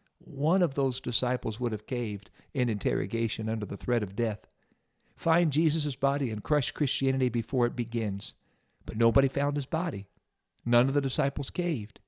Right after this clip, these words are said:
but the tomb was still empty. Explain that. Cornelius sat in his living room trying to make sense of the last two months, but he couldn't. So Cornelius did the only thing he knew to do.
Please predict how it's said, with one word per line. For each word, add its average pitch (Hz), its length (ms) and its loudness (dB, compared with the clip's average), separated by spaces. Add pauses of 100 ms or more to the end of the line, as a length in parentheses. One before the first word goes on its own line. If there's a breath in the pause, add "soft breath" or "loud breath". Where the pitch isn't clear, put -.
(280)
but 113 140 2
the 104 80 0
tomb 123 240 2
was 104 140 -4
still 104 260 0
empty. 120 320 -4 (580)
Explain 95 460 -2
that. 139 260 -4 (1160)
Cornelius 139 440 0
sat 135 220 2
in 147 40 -2
his 151 200 -2
living 131 220 0
room 95 200 -4
trying 120 240 -4
to 127 60 -4
make 117 180 -6
sense - 320 -6
of 101 60 -12
the 101 80 -6
last 107 300 -8
two 120 120 -2
months, 113 300 -4
but 123 120 -2
he 131 60 2
couldn't. 160 380 -8 (840)
So 135 140 2
Cornelius 123 480 2
did 120 160 2
the 110 100 2
only 127 160 2
thing 131 220 -4
he 120 80 -2
knew 127 180 -4
to 135 80 -4
do. 131 300 -4